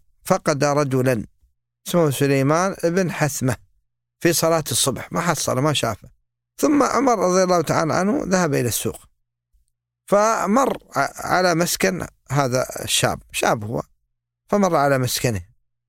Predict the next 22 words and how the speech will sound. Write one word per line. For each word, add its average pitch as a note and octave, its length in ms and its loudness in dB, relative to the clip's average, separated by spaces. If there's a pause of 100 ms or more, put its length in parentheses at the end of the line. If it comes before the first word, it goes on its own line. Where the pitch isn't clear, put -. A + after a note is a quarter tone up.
(160)
فمر C4+ 340 4
على، G#3 580 0 (300)
رأى G#3 720 0
أمه، D#3 440 0 (220)
شاف G3+ 320 -2
أم D#3 300 -2 (240)
سليمان A#2+ 500 0
اسمها D3 480 -2
الشفاء، C3 460 -2 (640)
فقال A#3+ 340 4
عمر F#3 340 2
رضي D3+ 200 4
الله D3 200 2
تعالى C3+ 340 0
عنه: C3+ 340 0 (720)
"لم C4+ 260 2
أرى A#3 220 4
سليمان F3+ 720 2
في F3+ 140 -2
الصب-، E3 380 -2
في D#3+ 80 2
الصبح، - 380 -4